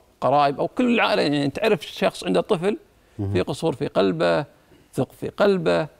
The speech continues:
Speaker 2: مم.
Speaker 1: في أحد الزملاء تو صدر له حكم في هذا الموضوع كذلك. يعني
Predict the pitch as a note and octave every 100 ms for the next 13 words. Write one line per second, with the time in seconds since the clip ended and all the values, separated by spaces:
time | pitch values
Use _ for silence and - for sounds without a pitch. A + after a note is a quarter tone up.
0 | _ - F#2+ G2+ - G3 F3 D#3 D3 D#3+
1 | F#3 F3 F#3 D#3+ F3+ F#3 F#3+ A#3 A3+ G#3+
2 | A3 A3+ B3 A#3+ B3+ B3 G#3 - - C3+
3 | F#2